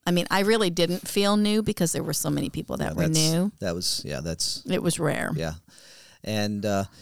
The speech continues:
Speaker 2: you, uh, you got there, and I was already there. I came in the fall, uh, in eighty-four, and you showed up in January of eighty-five.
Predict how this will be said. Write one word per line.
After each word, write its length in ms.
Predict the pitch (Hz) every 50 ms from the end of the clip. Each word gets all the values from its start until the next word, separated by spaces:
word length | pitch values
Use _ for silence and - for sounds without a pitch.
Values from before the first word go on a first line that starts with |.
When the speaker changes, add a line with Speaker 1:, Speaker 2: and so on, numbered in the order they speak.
| - - - -
Speaker 2:
you, 380 | 110 113 110 110 107 104 104
uh, 220 | 101 104 104 101 90 -
you 120 | 113 120 110
got 220 | 135 139 143 -
there, 160 | - 117 110
and 100 | 87 92 110
I 200 | 107 123 156 175
was 160 | 156 127 113
already 380 | 127 123 123 120 120 120 123 117
there. 220 | 92 80 80 82 87
I 100 | 95 117
came 260 | - - 127 113 113
in 60 | 113 113
the 60 | 107
fall, 380 | - 85 71 55 65 92 95 _ _ _ _ _ _ _ _ _ - 107
uh, 140 | 101 95 82 62
in 120 | 90 92 78
eighty-four, 640 | 98 95 98 107 - - 80 65 57 65 90 87 - - -
and 160 | 95 82 80
you 80 | 80 98
showed 240 | - - 107 95 90
up 140 | 92 - -
in 120 | 95 87 85
January 580 | 87 92 78 80 80 82 80 78 80 78 76 80
of 80 | 85 -
eighty-five. 680 | - 87 85 85 80 - - - 120 120 87 55 -